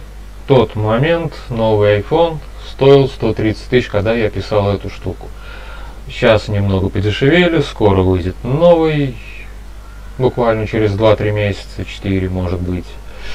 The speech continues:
Каждый раз переписывать все это не хочу, не буду.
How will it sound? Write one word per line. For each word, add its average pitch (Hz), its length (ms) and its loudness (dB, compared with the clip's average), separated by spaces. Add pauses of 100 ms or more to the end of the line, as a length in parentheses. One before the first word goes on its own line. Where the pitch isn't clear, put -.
(760)
Каждый 127 420 6
раз 117 200 4
переписывать 135 760 2
все 123 160 0
это 123 280 2
не 104 260 0
хочу, 101 420 0
не 113 120 2
буду. 90 280 -2